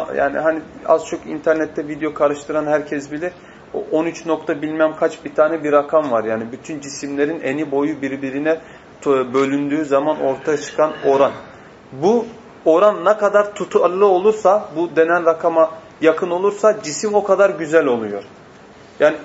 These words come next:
ister insanda bu böyle olsun, ister cansız bir cisimde olsun, o oran,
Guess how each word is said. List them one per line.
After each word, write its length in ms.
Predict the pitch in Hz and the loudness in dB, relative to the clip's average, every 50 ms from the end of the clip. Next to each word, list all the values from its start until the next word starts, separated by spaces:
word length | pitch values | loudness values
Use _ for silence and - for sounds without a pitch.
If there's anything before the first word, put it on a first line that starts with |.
| - | -12
ister 340 | - 147 143 - - 208 208 | -12 -10 -10 0 2 4 4
insanda 640 | 196 190 190 180 165 - 202 180 180 196 208 202 185 | 4 0 -4 -4 -2 2 2 2 4 4 2 2 2
bu 140 | 190 170 160 | 0 0 2
böyle 220 | 165 160 156 147 | 2 2 2 2
olsun, 320 | 151 151 143 147 - 185 175 - | 2 0 0 -2 -4 -10 -10 -10
ister 380 | 165 - - - 185 185 165 | -12 -12 0 2 2 2 4
cansız 460 | 147 160 160 160 208 - 190 180 165 165 | 4 2 2 2 2 -4 -8 -10 -8 -10
bir 120 | 165 143 | -10 -10
cisimde 420 | 147 156 143 - 175 165 165 175 | -10 -12 -12 -10 -10 -8 -4 -2
olsun, 420 | 185 175 156 143 143 - 202 208 208 - - - - - - - - | 0 2 2 0 0 -4 -4 -6 -6 -10 -18 -20 -20 -20 -20 0 4
o 280 | 175 214 214 202 180 | 4 6 6 6 4
oran, 220 | 170 165 160 147 | 4 4 4 4